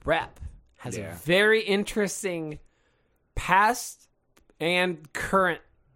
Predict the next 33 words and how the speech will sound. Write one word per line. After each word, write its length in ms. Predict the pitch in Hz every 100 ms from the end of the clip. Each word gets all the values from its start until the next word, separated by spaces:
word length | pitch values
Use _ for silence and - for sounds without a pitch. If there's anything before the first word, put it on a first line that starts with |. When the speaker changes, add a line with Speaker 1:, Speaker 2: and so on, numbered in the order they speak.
| _ _ _
Speaker 1:
like, 160 | 143 135 139
or 160 | 170
present, 500 | 147 180 185 143 98 -
I 100 | 113
guess. 320 | 117 104 - _ _ _ _
And 160 | 170 170
I'm 200 | 165 151
curious 440 | - 220 214 208
as 120 | 185
to 80 | -
what 200 | 160 165
you 100 | 156
think 260 | - 160 151
about, 440 | 147 135 135 -
like, 320 | 139 131 123 -
first 280 | 180 190 170
off, 280 | 147 131 - 113
how 220 | - 147
music, 340 | 147 147 143 135
how 220 | 139 147
rap 300 | 123 135 147
music 320 | 143 127 117
is 120 | 120 117
right 160 | 120
now 300 | 120 131 127
and 300 | 117 127 123
where 240 | 131 135 135
we're 160 | 117
gonna 160 | 120 117
go 160 | 110 127
with 120 | 104
that. 220 | 53 50 _ _ _ _ -
Speaker 2:
Yeah. 260 | 131 156